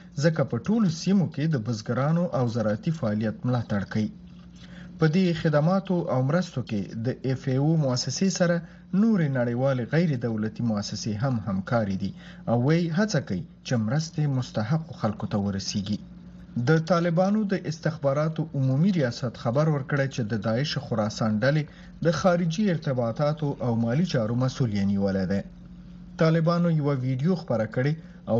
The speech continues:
پکې د عبدالمالک آکا مالکي په نوم یو شخص ښیي چې اقرار کوي د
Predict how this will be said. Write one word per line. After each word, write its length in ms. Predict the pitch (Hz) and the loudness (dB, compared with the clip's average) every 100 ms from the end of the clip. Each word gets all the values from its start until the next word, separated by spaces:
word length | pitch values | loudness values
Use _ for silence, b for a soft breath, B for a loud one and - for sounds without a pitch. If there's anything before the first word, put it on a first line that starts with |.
| 113 | 0
پکې 240 | 113 156 156 | -2 0 4
د 20 | 143 | 2
عبدالمالک 640 | 107 123 120 117 123 170 - 117 | 2 0 2 2 2 0 -2 0
آکا 280 | 113 - 165 170 - - 123 | 0 2 2 2 -2 -4 0
مالکي 480 | 113 107 113 - 208 | 2 0 -2 0 0
په 100 | 127 | 0
نوم 160 | 120 110 110 | 0 2 2
یو 80 | 107 | 0
شخص 280 | - 139 - - | 0 -2 -4 0
ښیي 180 | 160 160 B B B | 2 2 B B B
چې 100 | - 160 127 | -6 -4 -4
اقرار 340 | - 143 151 170 160 | -4 0 2 0 0
کوي 140 | 156 | 0
د 20 | 135 | 0